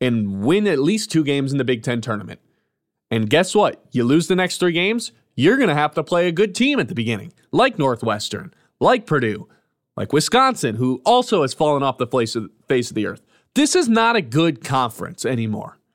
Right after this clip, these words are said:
Uh, the Big Ten no longer can say this is the best basketball conference.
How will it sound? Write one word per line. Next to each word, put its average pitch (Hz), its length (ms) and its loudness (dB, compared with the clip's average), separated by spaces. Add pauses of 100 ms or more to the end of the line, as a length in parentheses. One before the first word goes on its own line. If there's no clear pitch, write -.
(1040)
Uh, 226 380 2
the 190 380 -2
Big 254 340 0
Ten 254 300 2
no 226 140 4
longer 220 380 2
can 190 180 -2
say 185 220 2
this 160 220 0
is 139 140 -2
the 117 100 0
best 143 380 0
basketball 123 540 0
conference. 107 520 -8